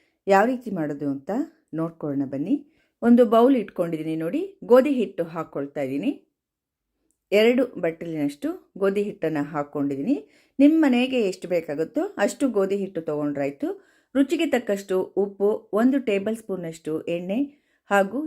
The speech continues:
ಜೀರಿಗೆ ಅರ್ಧ ಸ್ಪೂನ್ ಹಾಕ್ಕೊಂಡು ಎಲ್ಲ ಮಿಕ್ಸ್ ಮಾಡ್ಕೊಳ್ತಾ ಇದ್ದೀನಿ.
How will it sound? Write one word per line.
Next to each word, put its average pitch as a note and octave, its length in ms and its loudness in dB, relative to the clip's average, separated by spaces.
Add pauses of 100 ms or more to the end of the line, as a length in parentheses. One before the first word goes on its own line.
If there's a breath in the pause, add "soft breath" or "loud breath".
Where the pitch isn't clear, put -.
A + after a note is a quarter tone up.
ಜೀರಿಗೆ A#3+ 440 0 (140)
ಅರ್ಧ E3 240 -6
ಸ್ಪೂನ್ E3+ 340 -8
ಹಾಕ್ಕೊಂಡು D3+ 560 -6 (440 soft breath)
ಎಲ್ಲ G3 180 4 (140)
ಮಿಕ್ಸ್ E3+ 300 -10
ಮಾಡ್ಕೊಳ್ತಾ D3 520 -8
ಇದ್ದೀನಿ. C#3 260 -2